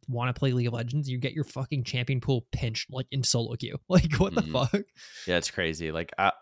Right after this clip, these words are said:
Speaker 2: sorry, I can't play, you know, fifteen A D carries. I'm iron. <laughs>
Speaker 1: Yeah,
Speaker 2: You
Speaker 1: that's
Speaker 2: know?
Speaker 1: what I mean. I, I just, it's just not that, like, it's, it, it's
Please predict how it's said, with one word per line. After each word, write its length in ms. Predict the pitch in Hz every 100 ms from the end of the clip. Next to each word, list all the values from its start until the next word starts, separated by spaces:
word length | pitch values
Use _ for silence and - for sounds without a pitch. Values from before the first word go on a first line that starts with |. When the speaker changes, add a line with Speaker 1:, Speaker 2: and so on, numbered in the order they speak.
| -
Speaker 2:
sorry, 340 | - 123 127 117
I 40 |
can't 320 | 110 117 104
play, 600 | - 110 98 98 95 92 87 _ _ -
you 140 | 98
know, 120 | 87
fifteen 500 | 82 - 110 - 104
A 80 | 95
D 100 | 90
carries. 380 | 85 95 87 82
I'm 340 | 85 85 85 82 _ - _ _ _ _ _ _ _ -
iron. 360 | 92 85 78 -
<laughs> 60 | - - - 185 - - - -
Speaker 1:
Yeah, 220 | 170 208
Speaker 2:
You 60 | 131
Speaker 1:
that's 160 | 143 180
Speaker 2:
know? 60 |
Speaker 1:
what 80 | 147
I 20 |
mean. 200 | 127 107 -
I, 100 | 139
I 80 | 175
just, 240 | 165 220 -
it's 80 | 185
just 140 | 220
not 120 | 202
that, 120 | 214
like, 180 | 180 190
it's, 140 | 196 170 -
it, 140 | 180
it's 140 | 190